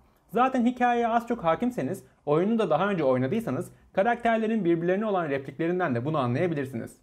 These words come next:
Powder Vi'nin yanına geldiğinde sevinçle "İşe yaradı." diye bağırdığında Vi böylece bunları onun yaptığını anlamış oldu ve ona vurarak uğursuzluğunu belirtip bırakıp gitti.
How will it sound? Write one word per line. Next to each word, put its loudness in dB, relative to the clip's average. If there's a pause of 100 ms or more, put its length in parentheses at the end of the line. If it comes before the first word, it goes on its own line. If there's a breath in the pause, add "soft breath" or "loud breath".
(140)
Powder 2
Vi'nin 2
yanına -2
geldiğinde 0
sevinçle -2
"İşe -2
yaradı." -2
diye 2
bağırdığında 0 (200 loud breath)
Vi 4
böylece 0
bunları -4
onun -2
yaptığını -2
anlamış -2
oldu -4 (180 loud breath)
ve 4
ona 4
vurarak 0 (100)
uğursuzluğunu 0
belirtip -2
bırakıp -2
gitti. -6